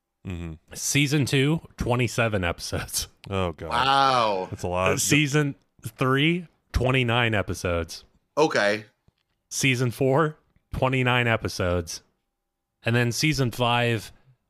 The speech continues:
Speaker 2: uh, I think they split it, the season.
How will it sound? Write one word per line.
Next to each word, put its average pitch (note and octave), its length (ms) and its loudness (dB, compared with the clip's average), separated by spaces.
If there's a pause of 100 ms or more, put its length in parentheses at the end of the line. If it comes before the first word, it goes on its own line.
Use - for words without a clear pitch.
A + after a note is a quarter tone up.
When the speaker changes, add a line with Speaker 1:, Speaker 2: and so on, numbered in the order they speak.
Speaker 2:
uh, G#2+ 240 2
I A2 120 2
think - 280 -2
they B2 120 0
split A2 560 -4
it, C#3 180 -2 (420)
the A#2 120 -2
season. C#3+ 640 -2